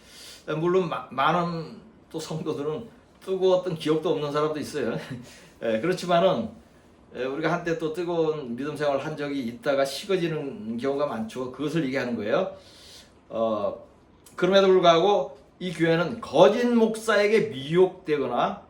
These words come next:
거짓 가르침에 속지는 않았어요. 이거 너무 중요한 것이에요.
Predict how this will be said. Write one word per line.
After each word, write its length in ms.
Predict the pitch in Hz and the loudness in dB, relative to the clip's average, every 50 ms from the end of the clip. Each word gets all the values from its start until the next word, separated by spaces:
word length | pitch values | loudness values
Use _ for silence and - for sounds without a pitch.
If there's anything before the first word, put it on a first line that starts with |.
| - _ _ _ - | -20 _ _ _ -20
거짓 380 | - - - 151 165 - - | -10 -2 2 2 4 2 2
가르침에 360 | - 143 151 165 - - 185 180 | -2 -4 -4 -4 -4 -6 -6 -6
속지는 480 | - - - 226 - - 226 208 208 190 | -6 -8 -10 -12 -12 -10 -8 -6 -4 -4
않았어요. 400 | 147 117 113 117 - - - - - - _ _ _ _ _ - _ _ _ _ _ _ - - - - - | -4 -4 -6 -8 -12 -16 -18 -20 -20 -20 _ _ _ _ _ -20 _ _ _ _ _ _ -20 -20 -20 -16 -10
이거 120 | 165 214 240 | -4 -2 0
너무 200 | 196 208 202 170 | 2 2 0 0
중요한 360 | - 143 143 139 120 110 95 | -4 -6 -6 -4 -4 -4 -6
것이에요. 260 | 85 - - - | -8 -12 -14 -18